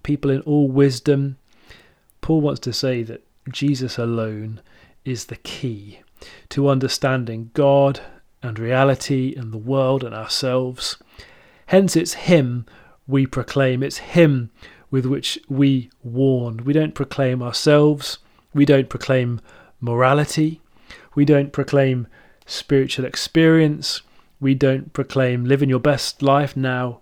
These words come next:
We proclaim Jesus because he alone is, one Corinthians, wisdom from God. At a time when many of us are asking big questions and nobody knows what's ahead,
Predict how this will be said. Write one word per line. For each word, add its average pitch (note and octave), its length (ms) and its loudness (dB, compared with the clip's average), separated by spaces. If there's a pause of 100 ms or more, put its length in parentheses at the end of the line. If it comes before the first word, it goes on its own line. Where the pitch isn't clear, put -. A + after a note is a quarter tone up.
We D#3+ 180 -2
proclaim C3 680 -4
Jesus D#3 480 2
because D3 480 -2 (320)
he F3+ 180 -6
alone E3+ 600 0 (280)
is, B2+ 560 -2 (600)
one B2+ 160 -4
Corinthians, B2+ 800 -6 (360)
wisdom B2 540 0
from G#2+ 260 -14
God. F#2+ 320 -14 (1200)
At D3 80 0
a C3+ 40 -2
time E3 340 4
when B2+ 300 0 (160)
many C#3 260 2
of C3+ 100 2
us A#2 200 -2
are B2+ 100 -6
asking A#2+ 460 -6 (160)
big B2+ 160 -4
questions A#2+ 680 -8
and A2+ 160 -4
nobody D3 400 2
knows A#2 320 -6
what's A#2 260 -10
ahead, B2 400 -10